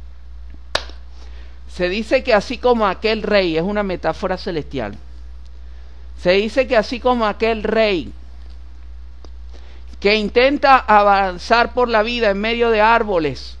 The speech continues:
frondosos y en medio de un día soleado, pero, pero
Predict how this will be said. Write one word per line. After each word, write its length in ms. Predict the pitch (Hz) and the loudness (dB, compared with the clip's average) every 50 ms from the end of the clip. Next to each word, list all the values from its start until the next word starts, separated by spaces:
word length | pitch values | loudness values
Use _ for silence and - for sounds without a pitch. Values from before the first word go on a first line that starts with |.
| - - | -12 -12
frondosos 840 | - - 185 180 175 180 180 190 220 226 226 214 - - 143 104 104 - - - - - - - | -8 -2 0 0 0 2 2 2 2 2 2 0 -2 -4 -6 -6 -6 -10 -12 -14 -14 -14 -14 -10
y 120 | - 147 165 | -4 -2 0
en 120 | 180 185 | 0 0
medio 300 | 202 220 240 247 247 247 | 0 0 2 4 4 4
de 140 | 240 240 240 | 4 2 2
un 80 | 233 226 | 0 0
día 200 | 233 247 226 226 | 2 2 2 2
soleado, 680 | - - 226 220 226 233 226 220 214 185 170 165 147 135 - - - - - - - - - - - - - - - - - - - - - - - - - - - - - - - - - - - - - - | 2 0 0 2 4 4 6 6 6 4 2 0 -2 -6 -10 -12 -14 -14 -14 -14 -12 -12 -12 -12 -14 -14 -14 -14 -14 -14 -6 -6 -6 -6 -6 -10 -14 -14 -14 -14 -14 -14 -14 -14 -14 -14 -14 -14 -14 -14 -2 4
pero, 400 | - 285 330 339 330 349 - - - - - - - - - - - - - - - - - - - - - - - - - - - - - - - - - - - - - - - - - - - - - - - - - - - - - - - - - - - - - - - - - - | 8 12 12 12 10 8 2 -2 -10 -14 -14 -14 -14 -14 -14 -14 -14 -14 -14 -14 -14 -16 -6 -4 -4 -4 -4 -10 -14 -16 -16 -16 -16 -14 -14 -14 -14 -14 -14 -14 -14 -14 -14 -14 -14 -14 -14 -14 -16 -14 -14 -14 -14 -14 -14 -14 -14 -14 -14 -14 -14 -14 -14 -14 -14 -14 -16 -16 -16 -16 -14 -4
pero 400 | - 196 262 277 269 262 208 214 | 2 4 4 4 4 2 -2 -4